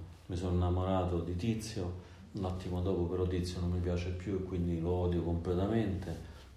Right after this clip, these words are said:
Lui poi mi lascia, a quel punto lì invece mi ci innamoro un'altra volta e continuo a cambiare continuamente da una cosa all'altra.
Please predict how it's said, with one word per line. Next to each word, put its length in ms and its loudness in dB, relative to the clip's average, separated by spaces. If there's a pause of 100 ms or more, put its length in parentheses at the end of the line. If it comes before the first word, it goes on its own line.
Lui 180 2
poi 160 6
mi 120 2
lascia, 380 2
a 40 0
quel 180 -2
punto 360 0
lì 140 0
invece 360 2
mi 120 0
ci 160 -2
innamoro 420 2
un'altra 400 0
volta 340 0
e 40 -4
continuo 720 -2 (320)
a 120 -6
cambiare 540 2
continuamente 720 2
da 300 0 (180)
una 120 2
cosa 300 0
all'altra. 500 -2